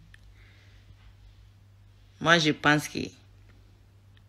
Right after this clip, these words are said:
nin kelen de tun bɛ ka kɛ I B K kile. Sani u kana ni I B K ka bilan ye, u bɛna ni denigirima de. Ne hakili la,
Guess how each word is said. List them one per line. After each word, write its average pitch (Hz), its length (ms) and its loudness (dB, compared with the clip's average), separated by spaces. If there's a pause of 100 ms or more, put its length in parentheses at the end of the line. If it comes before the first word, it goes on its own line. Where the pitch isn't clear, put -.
(2000)
nin 147 260 2
kelen 175 380 8
de 160 80 2
tun 147 160 -2
bɛ 139 100 4
ka 131 160 0
kɛ 139 460 -2
I 147 100 -2
B 135 140 -2
K 139 240 -4
kile. 117 260 -6 (3000)
Sani 180 340 4
u 156 80 0
kana 151 280 4
ni 143 100 2
I - 100 -8
B 156 160 4
K 156 160 2
ka 147 160 4
bilan 135 440 -2
ye, - 340 -6
u 131 80 -8
bɛna 147 260 2
ni 139 140 0
denigirima 135 680 -2
de. 123 120 -6 (3000)
Ne 180 100 -2
hakili 160 440 0
la, 135 140 -2